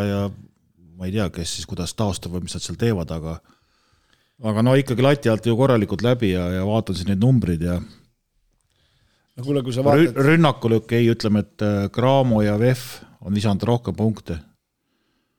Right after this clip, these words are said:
Speaker 1: Rapla on isegi kolmandal kohal, aga paraku on see, et endale on lastud visata praktiliselt, äh, noh, kui me jätame siin Kalevi ja Rakvere jällegi välja, siis, äh,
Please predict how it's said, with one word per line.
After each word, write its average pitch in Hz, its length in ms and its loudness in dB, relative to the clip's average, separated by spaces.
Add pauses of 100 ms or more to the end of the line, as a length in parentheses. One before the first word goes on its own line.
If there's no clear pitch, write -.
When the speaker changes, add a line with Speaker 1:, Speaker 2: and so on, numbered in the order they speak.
(300)
Speaker 1:
Rapla 95 320 -2
on 92 80 0
isegi 95 320 -2 (480)
kolmandal 107 480 2
kohal, 101 300 0 (340)
aga 82 320 -6
paraku 98 460 -4
on 87 100 -4
see, 101 160 -2
et - 160 -20 (840)
endale 107 420 2
on 92 100 0
lastud 95 240 -2
visata 92 480 -2
praktiliselt, 90 800 -4
äh, 92 560 -4 (480)
noh, 95 160 -6 (320)
kui 82 160 -20
me 95 140 -6
jätame 87 260 -6
siin 90 160 -6 (1040)
Kalevi 98 380 0
ja 92 180 -2
Rakvere 98 400 -2
jällegi 92 260 -2
välja, 104 320 0
siis, 82 300 -8
äh, 90 720 -4